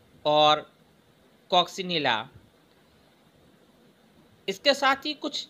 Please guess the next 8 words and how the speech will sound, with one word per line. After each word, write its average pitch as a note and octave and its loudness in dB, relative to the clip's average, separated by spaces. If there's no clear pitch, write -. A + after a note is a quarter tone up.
चिड़ियाँ B3+ -2
भी D3+ -6
होती D3+ -10
हैं B3 -4
जो D4 2
गंदी A3+ -2
बग C#4 -2
को E3 -6